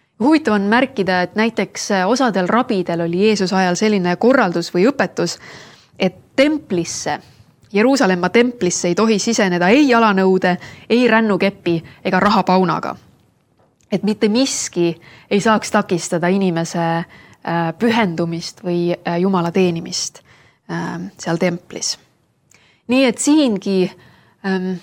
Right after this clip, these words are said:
jüngrite fookus pidi olema hästi selgelt paigas.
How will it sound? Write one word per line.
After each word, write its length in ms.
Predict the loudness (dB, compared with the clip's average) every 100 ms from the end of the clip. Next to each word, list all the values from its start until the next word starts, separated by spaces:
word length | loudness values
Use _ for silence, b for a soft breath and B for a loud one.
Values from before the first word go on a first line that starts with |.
| _ -2
jüngrite 680 | 0 2 0 -2 -2 -4
fookus 640 | -2 2 2 2 -2 -10 -6
pidi 200 | -2 0
olema 240 | 0 -2
hästi 360 | -4 -4 -6 -4
selgelt 400 | -2 -2 -4 -2
paigas. 600 | 0 0 -4 -6 -8